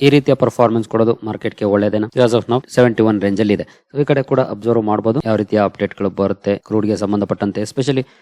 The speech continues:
ಮಿಡ್ಲ್ ಈಸ್ಟ್ ಹಾಗೂ ರಷ್ಯಾದಿಂದ ಏನಾದ್ರೂ ಅಪ್ಡೇಟ್ ಗಳು ಬರ್ತಾವ ಅನ್ನೋದನ್ನ ಅಬ್ಸರ್ವ್ ಮಾಡ್ಬೋದು. So,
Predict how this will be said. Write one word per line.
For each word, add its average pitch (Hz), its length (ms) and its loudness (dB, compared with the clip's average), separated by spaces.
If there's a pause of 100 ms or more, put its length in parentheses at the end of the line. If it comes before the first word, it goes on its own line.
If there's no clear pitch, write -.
(160)
ಮಿಡ್ಲ್ 113 240 0
ಈಸ್ಟ್ 117 320 2
ಹಾಗೂ 104 360 -2
ರಷ್ಯಾದಿಂದ 110 480 0
ಏನಾದ್ರೂ 110 300 0
ಅಪ್ಡೇಟ್ 104 340 -2
ಗಳು 98 100 0
ಬರ್ತಾವ 98 360 -2
ಅನ್ನೋದನ್ನ 98 260 -2
ಅಬ್ಸರ್ವ್ 98 340 -2
ಮಾಡ್ಬೋದು. 101 260 -2
So, - 360 -14